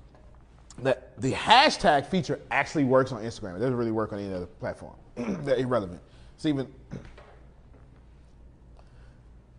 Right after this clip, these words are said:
<clears throat> it's not irrelevant for Twitter on trending topics.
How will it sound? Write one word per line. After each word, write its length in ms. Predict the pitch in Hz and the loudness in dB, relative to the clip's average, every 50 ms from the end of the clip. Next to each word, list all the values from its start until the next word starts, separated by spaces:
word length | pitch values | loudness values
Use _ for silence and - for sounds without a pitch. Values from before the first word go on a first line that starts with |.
| - - - - | -20 -20 -20 -18
<clears throat> 60 | - 92 - - - - - | -16 -16 -16 -18 -18 -12 -12
it's 160 | - - - | -12 -10 -6
not 280 | 165 170 175 170 - - | -2 0 0 0 -2 -2
irrelevant 580 | 143 139 131 143 139 139 131 113 123 123 113 - - - | -4 0 2 2 2 2 2 0 -2 -4 -4 -8 -14 -18
for 140 | - - 117 | -12 -12 -12
Twitter 400 | - - - 185 175 170 170 - | -6 0 2 4 4 4 4 2
on 180 | - 123 120 104 | 0 -4 -6 -6
trending 480 | - - - 139 135 123 120 117 113 | -8 -6 -4 -2 -2 -2 -2 -4 -6
topics. 640 | 107 - 117 - - - 71 - - - - - - | -6 -4 -4 -6 -4 -6 -14 -14 -14 -20 -20 -20 -20